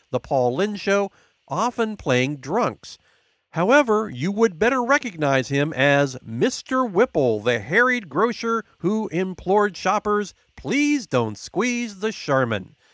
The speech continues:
He was in over five hundred commercials for the toilet paper from nineteen sixty-five to nineteen eighty-nine,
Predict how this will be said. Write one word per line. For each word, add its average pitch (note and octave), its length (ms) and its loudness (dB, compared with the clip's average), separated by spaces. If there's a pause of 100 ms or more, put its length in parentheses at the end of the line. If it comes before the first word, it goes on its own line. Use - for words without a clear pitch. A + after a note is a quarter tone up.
(400)
He A#3+ 140 -4
was B3+ 220 0
in A#3+ 100 0
over G#3+ 320 4
five C4 540 0
hundred A#3+ 380 -4
commercials G#3+ 580 -2
for A3 240 0
the F#3+ 100 -6
toilet G#3+ 400 -2
paper C#3+ 320 -2
from C#3+ 220 -4
nineteen A3 420 -2
sixty-five D3 720 0
to C3+ 80 -6
nineteen F#3+ 420 -4
eighty-nine, E3+ 560 -2